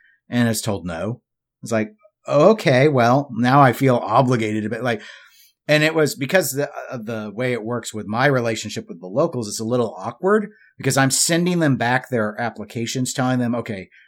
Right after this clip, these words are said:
you're asking for stuff that's not allowed, so you need to fix your stuff or else it's not gonna get funded."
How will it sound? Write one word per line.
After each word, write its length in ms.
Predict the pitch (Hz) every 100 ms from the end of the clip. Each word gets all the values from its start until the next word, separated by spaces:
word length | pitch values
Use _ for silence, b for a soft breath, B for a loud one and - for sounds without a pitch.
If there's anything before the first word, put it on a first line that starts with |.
| b
you're 220 | - 120 160
asking 300 | 156 - 160
for 80 |
stuff 240 | 131 135 120
that's 180 | 110 110
not 160 | 107
allowed, 600 | 98 87 80 82 107 143 147 _ _
so 160 | - 113
you 160 | 104
need 140 | 135 120
to 80 |
fix 360 | - - 104 -
your 200 | 95 87
stuff 400 | - - 170 - - _ _ _ _ _
or 180 | - 120
else 240 | 110 92 -
it's 120 | 90
not 100 | 98
gonna 140 | 90
get 140 | 90 -
funded." 380 | 107 87 82